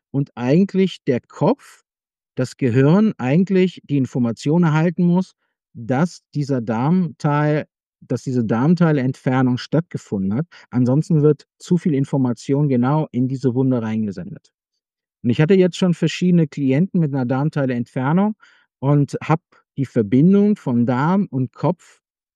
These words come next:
korrigiert. Und dann innerhalb von, äh, zwei, drei Sitzungen, je nachdem, äh, wer kommt, äh, waren die Schmerzen dann auch weg.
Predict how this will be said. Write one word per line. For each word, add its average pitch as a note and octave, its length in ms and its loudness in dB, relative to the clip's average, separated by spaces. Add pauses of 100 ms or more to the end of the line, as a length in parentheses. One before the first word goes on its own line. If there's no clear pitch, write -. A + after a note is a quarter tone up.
(120)
korrigiert. B2+ 800 -2 (420)
Und B2+ 140 -4
dann C3 140 -2
innerhalb D3+ 360 0
von, C#3 340 -2
äh, C3 220 -2
zwei, B2+ 300 -2
drei C3 260 2
Sitzungen, F3 880 0 (180)
je B2 180 -4
nachdem, A#2 540 -2
äh, G#2+ 220 -8
wer B2+ 220 0
kommt, E3+ 360 0 (520)
äh, - 40 -2
waren B2+ 420 2
die A2+ 80 0
Schmerzen G#2+ 420 -2
dann F2+ 120 -6
auch - 160 -12
weg. - 180 -16